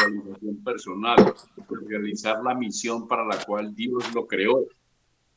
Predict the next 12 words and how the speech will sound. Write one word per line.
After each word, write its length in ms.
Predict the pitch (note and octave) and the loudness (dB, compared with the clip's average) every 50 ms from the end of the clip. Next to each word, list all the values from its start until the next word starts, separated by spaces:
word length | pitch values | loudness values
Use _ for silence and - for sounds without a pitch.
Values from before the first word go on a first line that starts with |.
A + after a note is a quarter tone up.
| _ _ | _ _
Ento-, 360 | - G#2+ A2 G#2 - A#2+ B2+ - | 0 2 2 4 4 2 2 2
y 120 | B2+ A#2+ | 2 0
por, 280 | - - A#2 A2+ A2+ - - | 4 4 4 4 4 2 -2
y 80 | B2 | -4
por 200 | G#2+ - A#2 G2+ | 0 0 0 2
lo 180 | G2+ A2 G#2+ G#2+ | 4 2 2 6
cual 200 | - G#2+ G#2+ G#2+ | 4 4 4 4
Dios 240 | A#2 B2+ A#2 - - | 0 0 0 0 -2
permitió 500 | C3 B2 A#2+ A2+ G#2 - - G#2+ G#2+ A2 | -2 -2 0 -2 -4 -2 2 4 6 6
esa 240 | G#2+ - B2 A#2 | 4 4 0 0
concepción. 680 | - A2 F#2+ F#2+ - G2 F#2 - - C3 C3+ A#2 - - - - _ _ _ _ _ _ _ _ _ _ _ _ _ | 2 0 0 2 0 -2 -4 0 2 4 4 4 2 0 -8 -18 _ _ _ _ _ _ _ _ _ _ _ _ _
Entonces, 680 | G2+ G2+ - C3+ C#3+ C#3+ F3 E3 D#3+ - - - - | -2 2 4 4 6 6 4 2 0 -2 -6 -10 -16